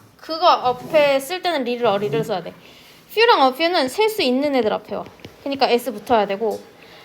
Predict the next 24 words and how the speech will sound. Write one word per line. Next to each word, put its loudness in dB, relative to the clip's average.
셀 2
수 2
없으니까 0
어, 0
단수 0
취급해야지. 0
셀 -4
수 -4
없는 0
거 -4
무조건 -6
단수 -10
취급. -8
얘도 0
똑같아. -2
리들은 0
거의 4
없는 -2
거고, -2
어, 2
리들은 -2
약간 -4
있는 -10
거고. -16